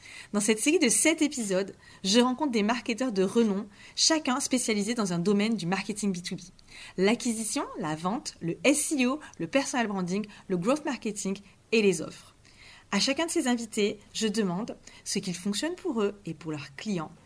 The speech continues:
Quels sont les changements qu'ils et elles prévoient de faire en deux mille vingt-trois et quelle est selon eux la meilleure stratégie à adopter ?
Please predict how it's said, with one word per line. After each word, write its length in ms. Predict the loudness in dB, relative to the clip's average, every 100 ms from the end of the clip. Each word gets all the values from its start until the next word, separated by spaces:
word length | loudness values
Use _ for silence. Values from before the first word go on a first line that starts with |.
| -20 -20 -10 0
Quels 140 | 2
sont 160 | 4 4
les 80 | 4
changements 580 | 4 2 2 2 0 -2
qu'ils 300 | -4 0 4
et 80 | 4
elles 260 | 4 0
prévoient 480 | -2 0 2 2 0
de 100 | 0
faire 320 | -2 -2 -2
en 60 | -2
deux 200 | 0 2
mille 180 | 2 0
vingt-trois 480 | -2 -4 -4 -6 -8 -18 -18 -8 2
et 160 | 2
quelle 260 | 4 4 6
est 60 |
selon 460 | 4 2 2 2 2
eux 80 | 0
la 160 | 0 0
meilleure 460 | 4 4 4 2
stratégie 540 | 0 -6 -4 -2 -2 -2
à 60 |
adopter ? 440 | 0 -2 -4 -8